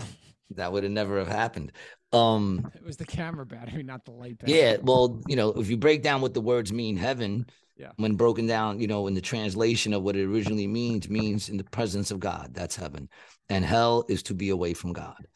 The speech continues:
Speaker 1: That's why on this earth, people say, "Oh, this earth is hell." Well, what's your relationship with God? "Oh, I don't believe in God." Well, yeah, I, then I get why it's hell.
Speaker 2: Hmm.
Speaker 1: You understand what I'm saying?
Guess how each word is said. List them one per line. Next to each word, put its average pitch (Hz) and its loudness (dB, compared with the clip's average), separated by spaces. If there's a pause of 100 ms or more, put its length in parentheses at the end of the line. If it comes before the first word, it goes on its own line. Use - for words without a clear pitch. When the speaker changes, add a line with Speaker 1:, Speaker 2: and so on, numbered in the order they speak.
(1500)
Speaker 1:
That's 104 0
why 120 4
on 110 2
this 107 2
earth, 127 2
people 110 -6
say, 104 2
"Oh, 110 0
this 95 0
earth 110 -2
is 98 -2
hell." 78 -10 (580)
Well, 110 -4
what's 107 0
your 107 -2
relationship 101 0
with 98 -4
God? 110 -6 (280)
"Oh, 90 -4
I 92 2
don't 101 2
believe 101 0
in 87 -2
God." 78 -10 (240)
Well, 90 -6
yeah, 98 -4
I, 82 -6 (100)
then 87 -4
I 90 -2
get 87 0
why 87 -2
it's - -6
hell. 67 -8 (600)
Speaker 2:
Hmm. 123 -6 (600)
Speaker 1:
You 85 -8
understand 90 -2
what 92 0
I'm 90 0
saying? 98 -2